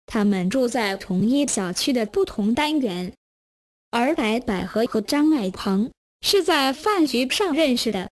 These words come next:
张爱鹏此前曾经被传爱傍富婆，被称为“少妇杀手”。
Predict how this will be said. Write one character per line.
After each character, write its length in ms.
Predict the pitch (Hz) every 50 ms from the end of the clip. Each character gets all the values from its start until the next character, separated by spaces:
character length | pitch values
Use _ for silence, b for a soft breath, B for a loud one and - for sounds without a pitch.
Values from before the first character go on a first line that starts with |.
| _ _ _ _
张 240 | - 392 381 381 392
爱 200 | 392 370 311 254
鹏 180 | 247 226 240
此 240 | 254 - - 220 202
前 320 | 190 - 220 208 208 233 -
曾 240 | - - 277 311
经 200 | 320 320 339 349
被 160 | 339 359 320 285
传 340 | - - 240 214 220 247 269
爱 220 | - 339 330 233 196
傍 280 | 240 220 214 202 208 208
富 260 | - - 339 285 233
婆， 440 | 208 - - 247 208 208 220 - - _ _ _ _ _ -
被 240 | 277 254 226 220
称 300 | 220 - 294 277 277 285
为 320 | 254 233 220 220 240 - -
“少 300 | - - - 370 320 285
妇 180 | 262 - 214 190
杀 280 | - - 185 185 208
手”。 280 | 240 - - - - -